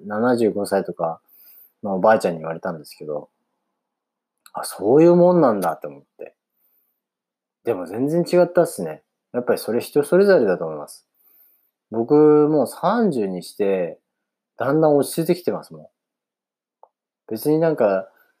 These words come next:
こう、外の世界にどんどんどんどん行かなくても、いろいろなものが見えるとか、えー、あると思うんですよ。僕の大好きな人、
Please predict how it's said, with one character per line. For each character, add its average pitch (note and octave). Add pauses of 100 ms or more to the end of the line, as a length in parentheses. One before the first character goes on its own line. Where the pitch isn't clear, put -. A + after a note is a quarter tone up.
(320)
こ G#2
う、 G#2
外 F3
の A2
世 C#3+
界 A2
に F#2+
ど B2+
ん D3
ど A2+
ん G2
ど B2+
ん B2
ど A2
ん F#2
行 F2+
か A#2+
な C#3+
く C#3+
て A2
も、 F#2+ (260)
い G#2+
ろ C#3+
い -
ろ D#3+
な D#3
も D3
の D#3+
が G2
見 G2
え B2
る F#2
と -
か、 D#2 (600)
え C#2
ー、 -
あ C3
る C#3
と A2
思 D#2+
う -
ん C#2+
で C#2
す -
よ。 - (1500)
僕 G#2+
の D3+
大 D#3
好 -
き -
な D#2
人、 D#2